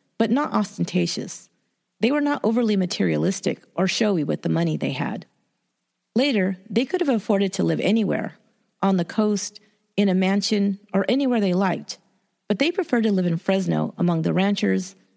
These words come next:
business owners, and other community members. While Glee came from money and Dale did not, neither had grown up with silver spoons in their mouths, and no matter what their circumstances were, they had learned to work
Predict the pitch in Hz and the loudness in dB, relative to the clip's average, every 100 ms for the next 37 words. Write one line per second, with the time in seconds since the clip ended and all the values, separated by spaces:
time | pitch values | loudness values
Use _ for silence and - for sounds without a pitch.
0 | _ 247 247 226 - 165 156 156 156 - | _ 0 0 -2 0 0 0 -2 -4 -4
1 | 190 196 220 220 - 175 156 151 147 139 | -2 0 0 -2 -2 0 0 0 -2 -2
2 | - - - - _ _ _ _ _ _ | -4 -4 -8 -10 _ _ _ _ _ _
3 | _ _ - 233 220 247 311 - 277 247 | _ _ 0 0 2 0 0 0 -2 0
4 | 226 202 214 170 156 165 - 185 185 175 | 2 2 2 0 -2 -4 0 0 2 0
5 | 156 156 202 175 - - _ _ _ _ | 0 0 0 0 -4 -12 _ _ _ _
6 | _ 202 254 311 277 208 208 196 202 196 | _ 0 2 0 -2 0 0 0 0 -6
7 | - 156 156 - 190 196 170 147 147 131 | -2 -2 -2 0 0 2 0 -2 -2 -4
8 | 165 - - _ _ _ _ _ 202 202 | -6 -10 -20 _ _ _ _ _ 0 2
9 | 202 208 208 196 294 220 180 226 226 185 | 2 2 0 0 0 -2 0 -2 0 0
10 | 160 156 156 151 151 160 143 160 - _ | 0 -2 -2 -6 -4 -4 -2 -4 -10 _
11 | _ _ - 269 302 226 202 196 202 190 | _ _ -2 0 0 0 0 0 0 0
12 | 190 - - | -2 -2 -10